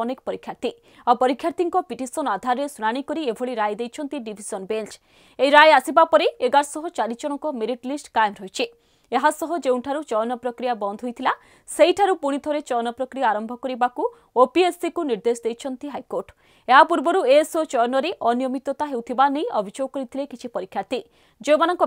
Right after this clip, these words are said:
ପିଟିସନର ଶୁଣାଣି କରି ପ୍ରକାଶ ପାଇଥିବା ମେରିଟ୍ ଲିଷ୍ଟ ବଦଳରେ ନୂଆ ମେରିଟ୍ ଲିଷ୍ଟ ପ୍ରକାଶ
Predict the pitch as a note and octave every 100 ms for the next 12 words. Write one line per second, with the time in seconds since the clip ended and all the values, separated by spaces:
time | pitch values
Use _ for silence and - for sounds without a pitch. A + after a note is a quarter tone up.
0 | - A3+ C4+ D#4 D4 C4 - A3 C4+ C#4+
1 | D#4+ C5 - G#3 B3 C4+ C4 C4+ C#4+ D4
2 | A3 A#3+ A#3 A#3 B3+ B3 B3+ C4 B3+ D4
3 | C4+ A3 A#3+ B3 G3+ A3+ A3+ A#3+ - G3+
4 | A3 A3+